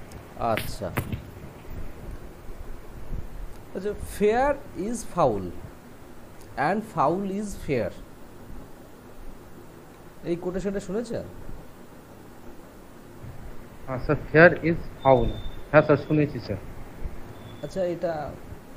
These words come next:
Speaker 1: মানে কোন প্লেতে আছে?
Speaker 2: স্যার, আহ, এটা স্যার opening line স্যার, উ-, উইলিয়াম শেক্সপিয়ারের স্যার ম্যাকবেথ।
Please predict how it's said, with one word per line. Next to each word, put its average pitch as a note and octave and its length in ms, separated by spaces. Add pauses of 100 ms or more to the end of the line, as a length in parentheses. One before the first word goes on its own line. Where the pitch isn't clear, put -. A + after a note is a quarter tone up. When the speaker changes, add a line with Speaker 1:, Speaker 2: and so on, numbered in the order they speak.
(500)
Speaker 1:
মানে D3 220 (180)
কোন G3 320
প্লেতে D#3 340
আছে? - 260 (2250)
Speaker 2:
স্যার, D#3 220
আহ, A#2+ 380 (1080)
এটা E3 160
স্যার F3+ 220
opening D#3+ 640
line D#3+ 500 (680)
স্যার, D#3+ 180 (360)
উ-, C#3 360
উইলিয়াম D#3+ 340 (100)
শেক্সপিয়ারের F#3 440
স্যার F#3 160
ম্যাকবেথ। C3 420